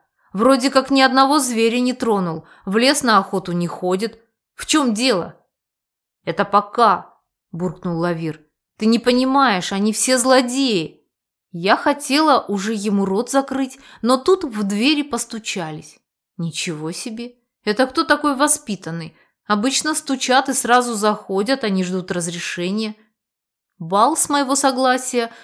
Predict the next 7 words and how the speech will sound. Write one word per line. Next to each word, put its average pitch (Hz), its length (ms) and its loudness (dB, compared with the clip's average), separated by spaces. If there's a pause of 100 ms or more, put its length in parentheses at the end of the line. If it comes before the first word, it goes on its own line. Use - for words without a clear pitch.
распахнул 233 680 -2
дверь 202 400 -6 (160)
и 214 140 0
резко 233 400 0
отпрянул 180 680 -6
в - 80 -18
сторону. 156 640 -12